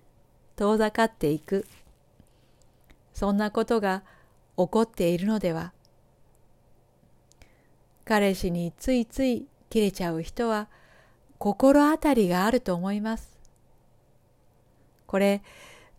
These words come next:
押す相手が間違っているんです。彼氏に親を転移して、自分の中の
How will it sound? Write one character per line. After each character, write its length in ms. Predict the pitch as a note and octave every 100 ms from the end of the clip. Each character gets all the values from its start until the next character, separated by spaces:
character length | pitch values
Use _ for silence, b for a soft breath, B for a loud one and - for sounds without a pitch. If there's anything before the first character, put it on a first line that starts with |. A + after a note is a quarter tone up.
| _
押 160 | - F#3
す 480 | - - C#4 C#4+ - _
相 220 | - A3+ A#3+
手 160 | C#4
が 120 | A#3+
間 120 | F3+ F3
違 40 | - G#3+ C#4
っ 40 |
て 160 | - A#3+
い 80 |
る 120 | F#3+ F3
ん 60 |
で 140 | E3 E3+
す。 240 | - - _ _ _ _ _ _ _ _ _ _ _ b b b b b b b _ _
彼 240 | A#3 A3
氏 180 | G3+ -
に 340 | F3 F3+ F3 - _ _ _
親 340 | - G3 A#3+ A3+
を 40 |
転 400 | F3 B3 B3 F3+
移 60 | F3
し 100 | -
て、 260 | A#3 A#3 - - b b b b _ _ -
自 180 | F#3 G3+
分 200 | B3 D4+
の 120 | D4+
中 340 | D4+ D4+ C4+
の 260 | G#3+ G3+ F#3+